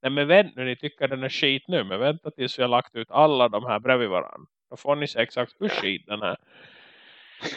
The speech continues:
Speaker 1: Så
Speaker 2: Ja.
Speaker 1: att, ja.
Speaker 2: <laughs> För, för, för det, det som, för, för igen, filmen heter Mortal Kombat och, eh, Mortal Kombat är ju den här, eh, turneringen.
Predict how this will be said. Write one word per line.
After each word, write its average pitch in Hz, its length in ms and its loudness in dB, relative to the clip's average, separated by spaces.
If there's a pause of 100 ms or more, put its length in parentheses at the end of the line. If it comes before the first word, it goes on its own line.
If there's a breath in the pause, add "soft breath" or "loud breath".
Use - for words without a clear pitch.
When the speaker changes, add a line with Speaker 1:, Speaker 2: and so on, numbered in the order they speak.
(1000 loud breath)
Speaker 1:
Så - 140 -16
Speaker 2:
Ja. - 60 -4
Speaker 1:
att, - 400 -12 (100)
ja. 214 680 2
Speaker 2:
<laughs> - 100 -18
För, - 320 -2
för, - 180 -2 (480 loud breath)
för - 300 -10
det, 160 160 0
det 165 200 0
som, 175 300 -4 (260)
för, 160 240 4
för 185 80 -2
igen, 190 340 0
filmen 190 440 -4
heter 151 360 -2
Mortal 156 380 -4
Kombat 160 680 0
och, 139 320 -4 (500 loud breath)
eh, 67 360 -2 (320)
Mortal 143 360 -2
Kombat 151 460 -2
är - 160 -4
ju 67 260 -6
den - 240 -10
här, - 340 -14 (600)
eh, 95 720 -2
turneringen. - 920 -6